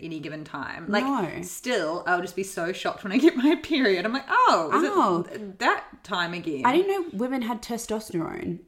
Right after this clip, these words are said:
Speaker 2: until
Speaker 1: I only know that because of my hormonal acne.
Speaker 2: Yeah, until
Speaker 1: Yeah.
Speaker 2: researching this. And I was like,
Speaker 1: <laughs> Yeah.
Speaker 2: "Oh,
Speaker 1: <laughs> Yeah.
Speaker 2: I'm nearly thirty."
Speaker 1: Yeah, yeah, yeah. Um, so, what are hormones?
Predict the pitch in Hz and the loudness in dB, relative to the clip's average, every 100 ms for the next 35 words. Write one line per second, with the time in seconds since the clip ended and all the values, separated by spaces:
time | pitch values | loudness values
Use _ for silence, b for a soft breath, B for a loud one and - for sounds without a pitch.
0 | _ 180 165 170 160 - 170 196 190 190 | _ -4 -2 -4 -4 -4 0 2 2 0
1 | 190 175 170 165 143 - 175 160 156 151 | -4 -6 -6 -6 -6 -8 -10 -10 -12 -10
2 | 143 156 170 147 143 95 - - 175 - | -10 -12 -12 -10 -10 -12 -14 -18 -18 -6
3 | 202 226 180 180 - _ 185 175 190 175 | 0 0 0 -6 -14 _ -4 -2 -4 -2
4 | 180 185 185 - 160 151 - - 226 370 | -2 0 -2 -2 -4 -4 -6 -8 6 6
5 | - 269 196 - 180 190 190 - 233 - | 8 4 4 2 0 0 -2 -2 -6 4
6 | 269 269 214 160 294 285 277 247 247 294 | 6 8 6 4 2 -2 -2 -4 -4 -2
7 | 190 202 208 196 190 185 160 190 - _ | -4 -2 -2 0 -2 -4 -6 -8 -18 _
8 | _ - _ 196 202 196 196 - - - | _ -20 _ 0 4 4 0 -8 -12 -4
9 | 202 143 98 - _ _ _ _ 196 311 | -2 -2 -4 -10 _ _ _ _ -4 -2
10 | 359 226 285 185 139 - 208 - | -2 -4 -4 -4 -6 -10 -14 -14